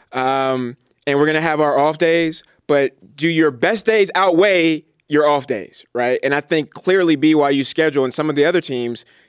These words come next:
you know, kinda show that and prove that. So I, I like that they are saying, "Well, we'll give you a little asterisk by,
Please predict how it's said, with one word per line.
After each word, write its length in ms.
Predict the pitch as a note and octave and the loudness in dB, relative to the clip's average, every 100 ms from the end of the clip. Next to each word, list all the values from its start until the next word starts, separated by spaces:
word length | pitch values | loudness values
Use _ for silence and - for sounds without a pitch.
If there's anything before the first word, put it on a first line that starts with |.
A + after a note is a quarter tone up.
| C#3 | -6
you 60 | |
know, 80 | C3 | -6
kinda 200 | C#3+ B2+ | -4 -8
show 240 | - C#3 | -4 -2
that 140 | A#2 G2+ | -2 -4
and 100 | G2 | -6
prove 180 | A#2 F#2+ | -8 -6
that. 180 | F2 - | -8 -6
So 280 | A2+ F#2+ - - _ - | -4 -4 -8 -20 _ -4
I, 160 | C3 - | -4 -2
I 140 | C3 | -2
like 340 | C3 D3+ F3 E3+ | 0 0 0 -2
that 220 | D#3+ - | -2 0
they 180 | D#3 D#3 | 2 2
are 120 | D3 | 0
saying, 440 | - D3+ D3 C#3+ | -2 -2 -2 -2
"Well, 260 | E3+ G3+ G3+ | 2 2 4
we'll 80 | G3+ | 2
give 180 | F#3 F#3+ | 0 0
you 100 | F3+ | 2
a 60 | |
little 220 | F3 E3+ D#3 | 4 4 2
asterisk 720 | E3+ G3+ G#3 D3 C#3+ D3+ _ | 2 0 -2 -2 0 0 _
by, 560 | A#2 C3 C3 C3 B2+ | -6 -4 -2 -2 -4